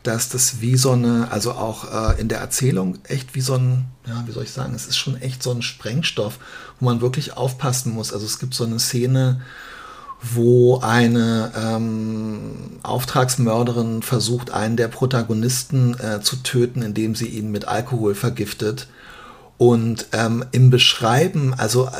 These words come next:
wie sie ihn dann so anfasst und wie sie seinen Kopf nimmt und wie sie das alles so, also da, da hab ich gemerkt, dass da eine unglaubliche Nähe zwischen diesen beiden Personen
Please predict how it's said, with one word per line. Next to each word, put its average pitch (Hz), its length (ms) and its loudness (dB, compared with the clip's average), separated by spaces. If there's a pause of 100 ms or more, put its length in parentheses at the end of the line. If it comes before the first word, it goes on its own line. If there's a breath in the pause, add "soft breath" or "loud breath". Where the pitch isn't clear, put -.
wie 131 160 2
sie 151 140 0
ihn 127 200 4
dann 120 200 4
so 123 180 2
anfasst 135 720 2
und 120 140 -2
wie 127 100 2
sie 123 120 -2
seinen 120 260 2
Kopf - 340 -6
nimmt 123 340 2
und 117 200 -4
wie 120 80 -2
sie 127 120 0
das 120 160 -2
alles 123 380 0
so, 117 340 0 (960 loud breath)
also 120 180 0
da, 131 180 4
da 135 400 0
hab 120 100 4
ich - 100 -6
gemerkt, 123 400 4
dass 135 160 0
da 123 400 0
eine 127 300 0
unglaubliche 131 800 2
Nähe 123 480 4
zwischen 127 320 2
diesen 120 300 2
beiden 117 360 2
Personen 123 760 2